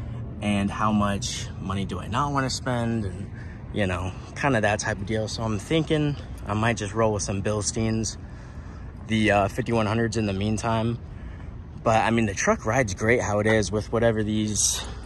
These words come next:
shocks are. I'm actually not too familiar. I've never really looked under here, uh, at what that label says. But, <clears throat> I mean, this truck just, like, almost one hundred percent rust-free,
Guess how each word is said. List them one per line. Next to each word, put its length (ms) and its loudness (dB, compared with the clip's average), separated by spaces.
shocks 520 0
are. 80 0
I'm 120 2
actually 240 -2
not 220 0
too 160 -2
familiar. 800 2
I've 80 -2
never 200 4
really 220 4
looked 240 -2
under 180 0
here, 280 0
uh, 380 -2
at 100 -4
what 160 0
that 180 -4
label 300 2
says. 460 0
But, 240 4
<clears throat> 560 -8
I 60 2
mean, 160 2
this 200 2
truck 380 4
just, 340 0
like, 200 0
almost 400 4
one 220 6
hundred 280 2
percent 420 0
rust-free, 720 0